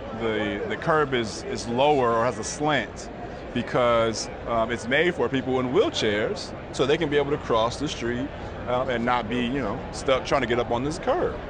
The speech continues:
But it also helps, you know,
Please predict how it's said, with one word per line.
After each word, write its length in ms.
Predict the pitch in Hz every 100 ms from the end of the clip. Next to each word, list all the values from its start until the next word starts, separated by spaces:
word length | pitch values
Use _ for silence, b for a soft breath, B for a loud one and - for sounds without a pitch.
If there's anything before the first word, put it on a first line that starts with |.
| - - - - - -
But 120 | 185
it 80 | 170
also 640 | 135 160 320 - 165 143
helps, 480 | 151 151 160 - - - - - - -
you 80 | 156
know, 260 | 147 139